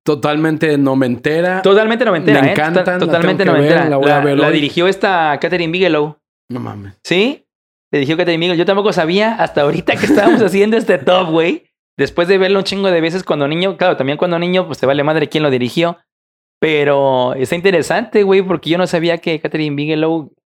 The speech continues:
Speaker 2: por quien no la conozca, eh, directora ganadora de, de, de premios Óscares, eh, ex esposa de James Cameron. Entonces, pues sí es. Y la,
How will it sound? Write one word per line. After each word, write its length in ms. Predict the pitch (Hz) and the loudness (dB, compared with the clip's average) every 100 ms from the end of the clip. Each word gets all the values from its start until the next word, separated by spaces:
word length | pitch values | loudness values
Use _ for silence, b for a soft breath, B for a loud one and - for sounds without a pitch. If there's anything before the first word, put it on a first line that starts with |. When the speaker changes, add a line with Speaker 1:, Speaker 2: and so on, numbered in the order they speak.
| _ _ 120 120 | _ _ -14 -4
Speaker 2:
por 140 | 127 | -4
quien 140 | - 131 | -2 -2
no 60 | |
la 120 | 156 | -2
conozca, 800 | 147 143 156 160 180 160 139 123 _ _ _ _ - | -2 -2 -2 -2 0 0 -2 -6 _ _ _ _ -6
eh, 340 | 135 127 123 | -2 0 -2
directora 320 | 123 120 143 139 | -2 -2 0 0
ganadora 420 | 135 127 135 135 | 0 0 0 0
de, 220 | 123 113 | 0 -2
de, 240 | 110 113 | -2 -2
de 120 | 110 113 | -4 -4
premios 300 | 127 120 139 | -4 -4 -4
Óscares, 800 | 139 - 147 147 147 151 143 | -4 -2 -2 0 0 0 -2
eh, 300 | 127 131 123 - | -4 -6 -4 -4
ex 240 | 135 - | -4 -4
esposa 400 | 135 135 135 139 | -4 -2 -2 0
de 480 | 123 120 113 110 107 | 0 -2 -2 -4 -4
James 220 | 123 117 | -6 -6
Cameron. 800 | - 143 151 147 147 147 147 147 _ _ _ | -4 -2 0 -2 0 -2 -4 -8 _ _ _
Entonces, 460 | 117 110 123 135 120 | -12 -6 -4 -4 -6
pues 180 | 120 107 | -8 -6
sí 100 | 123 | -6
es. 340 | 117 127 113 _ _ _ _ _ | -4 -10 -12 _ _ _ _ _
Y 100 | 131 | -6
la, 240 | 120 110 | -4 -4